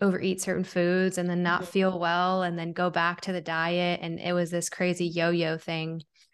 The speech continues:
Speaker 1: But once, it took me a while, but once I learned, "Okay, I really do feel good if I eat these foods and I'll just continue to work on my body," I was able to, to stick to it. But I do see it, uh,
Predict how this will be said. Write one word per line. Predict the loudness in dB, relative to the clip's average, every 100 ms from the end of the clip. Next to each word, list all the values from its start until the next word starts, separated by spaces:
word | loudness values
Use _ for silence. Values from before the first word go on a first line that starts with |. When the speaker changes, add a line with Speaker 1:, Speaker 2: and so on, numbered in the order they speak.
| _ _ _ _ _ _
Speaker 1:
But | 2 4 6 4 0 -8 _
once, | -6 2 2 2
it | 0 -2 -2 0
took | 0 2
me | 0
a | 2
while, | 2 0
but | 0
once | -2 -2
I | -2 -2
learned, | 0 -2
"Okay, | -2 -2 0
I |
really | 0 2 2
do | 0 0 -2
feel | -2 -2 -2
good | -2 -2 -2
if | -2
I | -6
eat | -6 -8 -8 -10
these | -6 -6 -6
foods | -4 -2 0 0 0
and | -2 -4 -8 -10
I'll | -8
just | -6 -4
continue | -6 -6 -4
to | -2
work | -4 -4
on | -4
my | -4 -4
body," | -4 -2 0 0 0 -4 -14 -6
I | 2
was | 4 4
able | 2 2 0
to, | -2 -2 -2 -4 -10 -8
to | -4
stick | -2 -2
to | -2 -2
it. | -2 -4 -8 _ _ -20 -20 -18 -6
But | -2 2
I | 0
do | 2 2
see | 2 2 2
it, | 2 2
uh, | -2